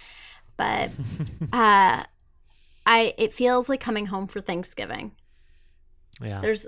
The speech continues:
Speaker 2: it does.
Speaker 1: it's low
Speaker 2: It
Speaker 1: pressure. You didn't have to buy presents. People just want you around to eat and to enjoy.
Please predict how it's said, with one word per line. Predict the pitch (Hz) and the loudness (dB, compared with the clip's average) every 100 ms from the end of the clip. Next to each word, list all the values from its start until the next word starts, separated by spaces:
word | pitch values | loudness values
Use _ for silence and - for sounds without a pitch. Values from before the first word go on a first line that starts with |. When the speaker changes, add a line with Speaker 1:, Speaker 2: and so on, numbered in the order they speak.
| - | -10
Speaker 2:
it | 120 - | -8 -4
does. | 113 | -2
Speaker 1:
it's | 190 - | 0 0
low | 240 254 | 4 4
Speaker 2:
It | 262 | 4
Speaker 1:
pressure. | 262 226 - 226 226 - | 2 0 0 -2 -4 -4
You | 214 | -4
didn't | 208 220 247 233 | 0 2 4 4
have | 240 240 | 2 0
to | - | 0
buy | 233 226 | 2 2
presents. | 226 208 202 208 202 - | 0 -2 -2 -6 -8 -10
People | - 302 311 | -8 -6 -6
just | 294 320 - | -8 -6 0
want | 294 269 | 0 0
you | 285 | -4
around | 269 262 254 262 | 0 2 2 0
to | - 240 | -4 -6
eat | 247 - | -6 -4
and | 240 - | -6 -4
to | 240 | -2
enjoy. | 220 208 196 190 175 175 | -2 -2 -4 -6 -6 -8